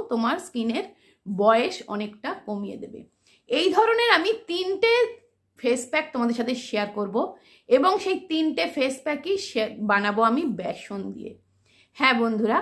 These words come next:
বেসন এমন একটা জিনিস না, তোমার স্কিনকে মানে টেক্সচার পাল্টে দিতে পারে বেসন। আমি ছোট্টবেলা থেকে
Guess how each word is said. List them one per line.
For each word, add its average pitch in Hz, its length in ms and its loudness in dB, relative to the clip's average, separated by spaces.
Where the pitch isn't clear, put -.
বেসন 226 600 2
এমন 285 160 2
একটা 392 200 -4
জিনিস 277 280 2
না, 415 80 2
তোমার 330 220 2
স্কিনকে 339 520 -2
মানে 453 120 2
টেক্সচার 330 520 2
পাল্টে 254 300 4
দিতে 220 220 -4
পারে 170 140 0
বেসন। 208 340 -6
আমি 403 220 4
ছোট্টবেলা 392 600 0
থেকে 381 180 -4